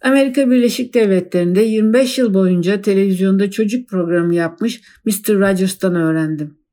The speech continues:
Yüz kırk üçü "I love you" ifadesindeki her sözcüğün harf sayısı olarak kodlamış ve haftanın yedi günü her sabah tartıya çıktığında yüz kırk üç pound'u görüp gülümsemiş. Hemen metrik sisteme çevireyim.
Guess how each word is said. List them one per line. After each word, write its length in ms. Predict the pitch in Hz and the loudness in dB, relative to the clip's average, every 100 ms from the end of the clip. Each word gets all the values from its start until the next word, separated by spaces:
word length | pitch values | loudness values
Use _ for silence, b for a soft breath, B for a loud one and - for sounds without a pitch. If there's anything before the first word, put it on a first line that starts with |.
| _ _ _ - | _ _ _ -8
Yüz 160 | 185 - | -8 -4
kırk 280 | 185 185 | -6 -4
üçü 360 | 180 - 240 254 B B B B | -6 -4 -4 -4 B B B B
"I 100 | 214 | 2
love 320 | 208 247 220 | 2 2 2
you" 100 | 175 | 2
ifadesindeki 1040 | 165 160 180 170 175 170 170 165 165 165 214 | 0 0 -2 0 0 -2 -4 -2 -2 -2 0
her 180 | 247 | 0
sözcüğün 600 | 247 220 180 147 165 214 | 0 0 -2 -2 -2 0
harf 260 | 220 240 247 | 0 -2 -2
sayısı 420 | - 185 160 - | -2 -4 -2 -2
olarak 380 | 165 160 156 151 | -2 -2 -4 -6
kodlamış 720 | - 175 156 160 240 - - _ _ _ - | -4 -2 -2 -2 -2 -6 -16 _ _ _ -4
ve 60 | 233 | 0
haftanın 420 | 254 - 240 240 | 0 0 2 4
yedi 340 | 240 214 220 | 4 2 2
günü 360 | 202 180 202 214 B B B | 2 2 0 -4 B B B
her 140 | 240 | -2
sabah 420 | 247 202 175 165 | 0 0 0 -2
tartıya 420 | 165 196 190 190 185 | 0 -2 0 0 0
çıktığında 680 | 175 - 160 160 170 208 B B B | -4 -6 -4 0 0 -2 B B B
yüz 200 | 233 - | -6 -2
kırk 240 | 247 - | -2 -2
üç 200 | 247 - | -4 -2
pound'u 380 | 202 175 165 170 | -2 0 0 0
görüp 360 | 175 190 226 - | 0 0 -2 -2
gülümsemiş. 880 | 185 170 160 175 165 160 - - _ _ _ _ _ _ | 0 0 -2 -2 -2 -4 -8 -20 _ _ _ _ _ _
Hemen 300 | 214 202 190 | -2 2 2
metrik 400 | 180 175 202 190 | 2 -2 -6 -6
sisteme 500 | - 180 175 170 160 | -8 -4 -2 -2 -2
çevireyim. 640 | 170 160 160 156 156 - | -2 -2 -2 -4 -8 -14